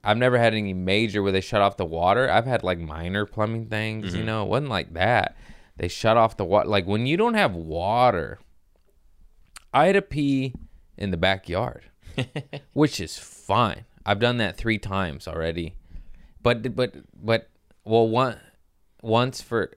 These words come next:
Speaker 1: 'cause, uh, my girl was in the shower and she's taking too long, I was like, "I gotta pee." And then once for fun, because you gotta piss on your property, you know?
Speaker 2: Yeah.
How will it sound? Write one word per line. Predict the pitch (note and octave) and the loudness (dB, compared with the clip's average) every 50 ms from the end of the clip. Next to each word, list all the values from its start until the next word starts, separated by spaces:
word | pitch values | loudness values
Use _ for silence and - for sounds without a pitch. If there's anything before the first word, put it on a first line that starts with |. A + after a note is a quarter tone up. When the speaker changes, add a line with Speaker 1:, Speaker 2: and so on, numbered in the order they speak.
| - - - | -12 -6 -2
Speaker 1:
'cause, | A2+ G#2 F#2 F2+ | -2 -2 0 0
uh, | F#2+ F2 | 0 0
my | E2 E2+ E2 | 0 -2 -4
girl | D#2 F#2 F#2+ F2+ | -2 0 0 0
was | F2+ E2+ | 0 -2
in | F2+ F2 | -2 -4
the | E2 | -6
shower | E2 - G2 F#2 F#2 F#2+ F#2 | -6 -4 -4 -2 0 0 -2
and | F2+ F2 | -2 -4
she's | F#2 - | -8 -8
taking | - F#2+ F2+ F2+ F#2+ | -6 -6 -6 -6 -8
too | - - | -8 -6
long, | G2 G2 F#2+ F2+ | -6 -4 -4 -4
I | |
was | E2+ E2 | -6 -6
like, | E2 E2 | -8 -8
"I | E2 | -6
gotta | F2+ E2+ D#2 D#2 | -8 -8 -8 -10
pee." | - G#2 A#2 C3 A2+ - - _ _ _ _ _ _ _ _ _ - | -10 -8 -6 -6 -6 -8 -12 _ _ _ _ _ _ _ _ _ -6
And | G2 F#2+ F#2+ | -4 0 0
then | F#2 F#2 F#2 | 0 0 2
once | F#2 G2 G2+ G2 | 0 0 -2 -2
for | - - F2+ | -6 -6 -8
fun, | - - G#2+ F#2+ F2 F2+ A2+ B2+ B2+ - _ _ _ _ _ _ _ _ _ _ _ | -4 -2 -2 0 0 -2 -4 -6 -10 -16 _ _ _ _ _ _ _ _ _ _ _
because | F#2+ F2 - F#2+ F2+ E2 F2 | -12 -8 -4 -4 -4 -4 -4
you | F#2 E2+ | -4 -2
gotta | E2+ E2 E2 E2 D#2 | -2 -2 -2 -4 -6
piss | - - F#2 F2 E2 - - | -6 -6 -6 -6 -6 -6 -10
on | F2 E2+ E2 | -10 -10 -10
your | D2+ D2+ D2 D2+ - - | -10 -12 -14 -16 -16 -14
property, | - E2+ F#2+ F#2+ - - D2 D2 D#2+ - _ _ _ _ _ | -10 -8 -8 -8 -10 -14 -18 -18 -18 -20 _ _ _ _ _
you | F#2 E2 | -16 -14
know? | E2 F2 A2 - _ _ - - _ _ _ _ _ _ _ _ _ _ _ | -14 -14 -16 -20 _ _ -20 -20 _ _ _ _ _ _ _ _ _ _ _
Speaker 2:
Yeah. | - G2 - | -20 -18 -18